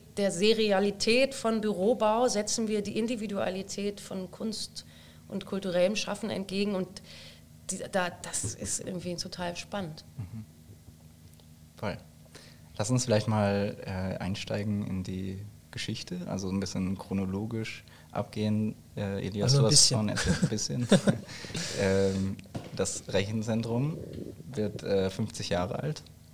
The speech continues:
Speaker 2: dieses Jahr, also das Gebäude
Speaker 3: Das Ge-,
Speaker 2: selbst?
Speaker 3: das Gebäude selbst, zumindest sozusagen in der, in der, in der Endfertigung. Also wenn man davon ausgeht, dass das Gebäude, äh, neunzehnhunderteinundsiebzig fertiggestellt wurde,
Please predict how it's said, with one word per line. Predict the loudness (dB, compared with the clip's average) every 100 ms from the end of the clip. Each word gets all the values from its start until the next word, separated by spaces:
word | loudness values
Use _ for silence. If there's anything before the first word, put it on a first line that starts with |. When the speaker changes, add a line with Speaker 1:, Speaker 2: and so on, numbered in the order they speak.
| -8
Speaker 2:
dieses | -6 -4 -2
Jahr, | 0 0
also | 0
das | 0 0
Gebäude | 2 4
Speaker 3:
Das | 6 6
Ge-, | 6
Speaker 2:
selbst? | 6 2 2
Speaker 3:
das | 2 4
Gebäude | 2 2 4 4
selbst, | 2 0 0
zumindest | 2 4 4 2
sozusagen | 0 -2 0 2 2 2
in | 2
der, | 4 4
in | 2
der, | 0
in | 2
der | 2
Endfertigung. | 2 2 0 0 -2 -2 -2 -2
Also | 0
wenn | 0
man | 2
davon | 0 0 0
ausgeht, | 0 0 0
dass | 0
das | 2 2
Gebäude, | 2 4 6 6 4 4 2
äh, | 4
neunzehnhunderteinundsiebzig | 4 4 6 6 4 2 2 4 2 0 -2 -2 -2
fertiggestellt | 0 0 0 -2 -2 0 0 0 -4 -8
wurde, | -4 0 2 0 -2